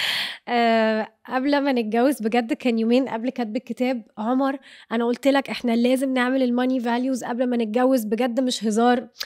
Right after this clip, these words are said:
وإحنا خلاص كتب كتابنا كمان كام يوم، اقعد، لازم نعملهم دلوقتي حالًا." "ماشي، أوكي يا منت."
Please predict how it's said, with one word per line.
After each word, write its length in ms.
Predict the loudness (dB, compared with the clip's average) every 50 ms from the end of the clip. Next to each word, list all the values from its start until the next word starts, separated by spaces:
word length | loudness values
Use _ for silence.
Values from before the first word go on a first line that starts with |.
| -14 -16 -20 -20 -20 -10 -8
وإحنا 220 | -6 -4 -2 -2
خلاص 340 | 0 2 2 4 2 2 2
كتب 260 | 0 0 0 2 0
كتابنا 360 | -4 0 0 2 2 2 2 2
كمان 300 | 2 2 2 2 2 2
كام 200 | 2 2 2 4
يوم، 140 | 2 2 2
اقعد، 380 | 4 4 4 6 4 4 2
لازم 260 | 2 2 2 0 0 -2
نعملهم 440 | -2 0 0 2 2 2 2 0
دلوقتي 400 | 0 0 0 0 -2 -2 -4 -4
حالًا." 520 | -4 0 0 2 2 2 0 -2 -6 -10 -14 -18 _ _ _ _ _ _ _ _ _ -4
"ماشي، 440 | -2 -2 -2 -2 -4 -6 -8 -6
أوكي 360 | -6 -6 -8 -6 -4 -4 0 0
يا 60 | 0
منت." 380 | 0 0 -2 -4 -4 -6 -12